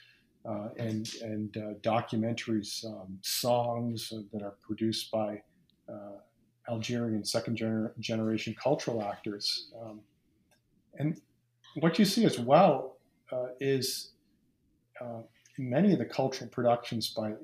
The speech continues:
by members of this community, there's a sense that, uh, there's a direct connection between racial violence in the French present and this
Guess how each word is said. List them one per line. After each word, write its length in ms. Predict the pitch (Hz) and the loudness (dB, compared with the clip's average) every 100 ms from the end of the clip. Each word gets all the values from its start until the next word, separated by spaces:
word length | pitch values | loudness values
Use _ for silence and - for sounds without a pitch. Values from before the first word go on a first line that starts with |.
| - _ | -18 _
by 220 | 113 107 110 _ | -4 -4 -8 _
members 340 | 214 120 - 117 | -4 -2 -2 -6
of 60 | |
this 120 | 110 - | -8 -8
community, 320 | 113 113 113 110 | -4 -2 -2 -2
there's 320 | 117 110 127 | -2 -2 -2
a 160 | 120 - _ _ _ | -4 -6 _ _ _
sense 500 | - 147 147 - - | 0 4 4 2 0
that, 400 | 127 123 - - _ _ _ _ - | 2 2 0 -12 _ _ _ _ -14
uh, 220 | 117 113 113 - - | -10 -10 -12 -16 -4
there's 120 | 139 | -2
a 20 | |
direct 300 | 117 170 180 - | 4 4 4 4
connection 460 | 147 165 160 131 | 6 6 4 0
between 460 | 117 - 131 120 110 | 0 0 -2 0 2
racial 440 | 127 139 - 113 | 2 2 2 2
violence 580 | 120 127 131 131 - - | 4 4 2 -2 -6 -10
in 80 | 131 | -8
the 80 | 117 | -8
French 540 | - 127 127 - - _ | -6 -4 -4 -6 -12 _
present 540 | - 127 127 127 - _ - | 0 2 2 -4 -6 _ -10
and 220 | 131 131 | -6 -6
this 360 | 123 - - | -6 -8 -10